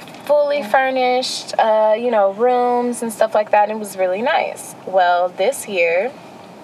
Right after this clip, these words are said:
<laughs> ten years later, we went and my dad rented out this huge one, two, three, four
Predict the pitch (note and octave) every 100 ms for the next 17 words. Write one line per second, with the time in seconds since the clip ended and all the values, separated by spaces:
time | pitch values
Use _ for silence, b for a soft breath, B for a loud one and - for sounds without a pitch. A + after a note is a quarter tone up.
0 | - - - - A#4+ - - - B4 -
1 | - - - - - - - - - B
2 | B B B B B B - - G#3+ G3+
3 | G#3+ A3 F#3+ - - G#3 G3 F#3+ F#3+ G3
4 | G3 - - - - - - - - -
5 | - - - - G3+ G#3+ A3+ A#3+ G#3+ G3
6 | F#3+ F#3 F#3+ F#3+ - - - - - -
7 | - - G#3 G#3 G#3 A3 G3+ G3 F#3+ -
8 | - - G3 - - - - A3+ A#3 A#3+
9 | B3 B3 B3 - - - - - - -
10 | - F#3 G3 G#3+ A3+ A#3+ A#3+ A#3+ - -
11 | - - - - - - - - - B3
12 | A#3 A3+ A3 A3 - G#3+ G#3+ G#3+ - -
13 | - - A3 G#3 F3+ F3 F3+